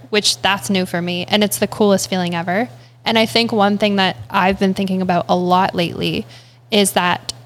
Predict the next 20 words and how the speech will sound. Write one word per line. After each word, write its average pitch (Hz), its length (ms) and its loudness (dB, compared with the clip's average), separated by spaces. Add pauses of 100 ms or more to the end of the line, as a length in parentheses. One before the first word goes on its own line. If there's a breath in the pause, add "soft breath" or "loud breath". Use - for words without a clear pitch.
(100)
oftentimes 196 680 2
we 208 80 2
get - 160 2
so 202 140 2
stuck - 340 -2
in 185 80 0
our 170 220 -4
stories 202 600 2
and 196 180 0
the 190 80 0
idea 185 400 0 (140)
of 185 280 0
the 190 100 0
identity 185 640 0
that 196 180 2
we 202 120 2
have 214 840 -2 (520 loud breath)
that 202 320 0
we 208 140 2
don't 196 260 2